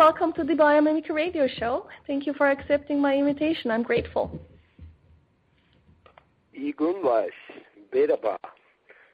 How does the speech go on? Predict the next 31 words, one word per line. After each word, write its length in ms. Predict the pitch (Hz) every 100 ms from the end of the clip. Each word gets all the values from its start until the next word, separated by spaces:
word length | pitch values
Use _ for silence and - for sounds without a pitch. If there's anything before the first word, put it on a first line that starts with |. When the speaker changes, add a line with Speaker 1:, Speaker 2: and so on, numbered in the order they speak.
| -
Speaker 2:
So 100 | 123
these 260 | 113 131 139
are 100 | 139
the 120 | 127
only 200 | 123 123
two 220 | 113 139
words 360 | 135 117 120 139
I 140 | 139 127
know 240 | 127 135
in 80 | 131
Turkish, 520 | - 120 - 147 165 - - - _ _ -
but 180 | - - - -
the 160 | - -
Speaker 1:
<laughs> 60 |
Speaker 2:
pleasure 320 | 117 123 143
is 160 | 117 104 110
mine. 500 | 107 113 123 139 147 - 120
I 80 |
mean, 160 | 110 107
it's 220 | 104 _
really 460 | 104 113 117 110 107 _ _ _ 107
a 400 | 104 98 98 98
good 260 | - 113 110
o-, 380 | - 95 101 92 -
opportunity 540 | 101 101 - 117 127 143
to 120 | -
be 160 | 107
here 320 | 104 110 110 110
and 120 | 92 -
sharing, 300 | 107 98 95 98 101 -
uh, 420 | 92 87 85 82